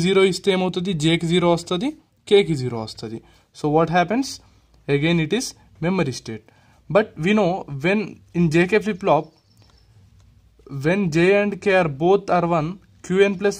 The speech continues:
one is equal to toggling అవుతది, క్యూ ఎన్ బార్ అవుతది. ఓకే? This is toggling condition. So, మనం ఎప్పుడైతే T కి వన్ ఇస్తామో, J కి వన్ వెళ్తది, బో-,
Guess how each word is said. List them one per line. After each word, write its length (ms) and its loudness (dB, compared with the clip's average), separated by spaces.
one 80 0
is 220 -4
equal 280 0
to 160 -4
toggling 360 4
అవుతది, 340 -2
క్యూ 200 -2
ఎన్ 160 0
బార్ 180 -2
అవుతది. 320 -10
ఓకే? 220 -6
This 140 -8
is 120 -6
toggling 300 0
condition. 380 -8
So, 80 2
మనం 80 2
ఎప్పుడైతే 340 0
T 140 0
కి 60 -4
వన్ 200 2
ఇస్తామో, 480 -4
J 300 0
కి 160 -2
వన్ 180 2
వెళ్తది, 500 -2
బో-, 220 -2